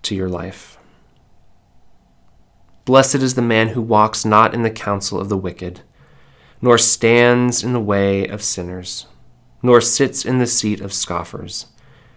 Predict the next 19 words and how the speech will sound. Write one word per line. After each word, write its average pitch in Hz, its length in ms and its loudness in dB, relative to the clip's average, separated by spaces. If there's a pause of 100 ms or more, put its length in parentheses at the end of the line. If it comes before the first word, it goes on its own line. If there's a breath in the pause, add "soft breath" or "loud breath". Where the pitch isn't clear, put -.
(200 soft breath)
But - 240 -2
his 147 240 2
delight 104 680 0
is 104 140 -6
in 104 100 -2
the 95 80 -2
law 92 420 -2
of 98 160 -12
the 95 80 -6
Lord, 87 380 -10 (840 soft breath)
and 107 140 2
on 113 160 8
his 131 180 -2
law 113 280 6
he 117 140 -4
meditates 104 540 -2
day 95 500 -2
and 92 260 -10
night. 87 400 -16